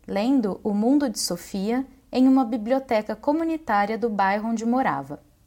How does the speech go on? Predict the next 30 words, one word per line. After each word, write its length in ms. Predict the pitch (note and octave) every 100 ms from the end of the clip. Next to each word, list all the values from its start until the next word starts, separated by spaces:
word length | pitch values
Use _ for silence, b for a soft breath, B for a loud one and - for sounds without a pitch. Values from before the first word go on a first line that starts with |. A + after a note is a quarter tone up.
| _ - - b b b b -
Hoje 400 | D#4+ C#4+ F3+ F#3
fala 440 | - C#4+ D4+ D4
do 100 | A#3+
lugar 320 | A3 A3+ A3+
almejado 640 | G#3+ G3 F#3 G#3+ G#3+ F#3+
lá 200 | G3+ C4
atrás, 640 | D#4+ - F3 G3 G#3 - - b b b
como 280 | - C#4 C#4+
quem, 360 | C#4 B3 G3+ G3
aos 160 | F#3+
trinta 340 | - D4+ G#4 C#4+
e 80 | A#3
seis 340 | - G3+ E3+
anos, 560 | F#3+ A3 F3+ - - _ _
conquistou 640 | - C#4+ D4 D#4 - A3+
a 60 | A#3
vida. 420 | G3 D#3+ C#3 D3+ - _ _ _ _ -
"Isso 280 | B3 C4+ -
aqui 360 | - - G3 D#3
é 60 |
o 60 | E3+
paraíso. 720 | - A#3+ A3 G3 G#3 F#3 - b b b b
Eu 140 | G3+
olho 260 | G#3+ C4+ B3+
e 80 | A#3
nem 300 | A#3+ C4 F4+
acredito. 680 | F#4 F4+ D#4+ A3 A#3 E3+ - _ -
Uma 160 | B3+
biblioteca 640 | B3+ C#4 C4+ C4+ B3+ C4 F4+
pública. 640 | - B3 C4+ G#3 - -